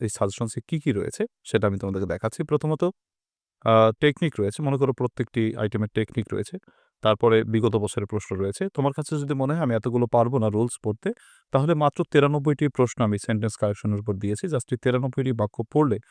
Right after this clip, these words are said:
তুমি নিশ্চিত কমন পেয়ে যাবে। তারপর ডব্লিউএইচ কোশ্চেনের জন্য পঁচাত্তরটি, রাইট ফর্ম অফ ভার্বসের জন্য একশো একচল্লিশটি, আর্টিকেলের জন্য বারোটি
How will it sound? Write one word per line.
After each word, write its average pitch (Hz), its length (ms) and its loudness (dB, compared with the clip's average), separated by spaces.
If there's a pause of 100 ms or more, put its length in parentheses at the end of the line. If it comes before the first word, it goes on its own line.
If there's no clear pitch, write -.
(280)
তুমি 117 140 4
নিশ্চিত - 300 0
কমন 98 300 -2
পেয়ে - 160 -8
যাবে। - 200 -10 (600)
তারপর 113 260 4
ডব্লিউএইচ 107 340 4
কোশ্চেনের 107 360 -4
জন্য 101 200 -2
পঁচাত্তরটি, 107 760 -2 (420)
রাইট 107 300 4
ফর্ম 123 140 0
অফ 113 120 0
ভার্বসের 104 300 -2
জন্য 107 300 -2 (160)
একশো 127 400 0
একচল্লিশটি, 117 760 0 (420)
আর্টিকেলের 117 460 0
জন্য 113 200 0
বারোটি 113 520 2